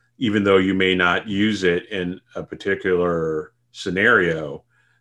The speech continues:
um, it's still good to have them because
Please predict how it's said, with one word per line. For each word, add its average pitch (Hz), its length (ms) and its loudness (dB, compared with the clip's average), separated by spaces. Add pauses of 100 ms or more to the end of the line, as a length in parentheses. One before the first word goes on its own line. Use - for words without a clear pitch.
(300)
um, 85 480 -6
it's - 140 -8
still - 180 0
good 90 180 -2
to - 60 -4
have 95 300 0
them 80 260 -6
because 82 640 -6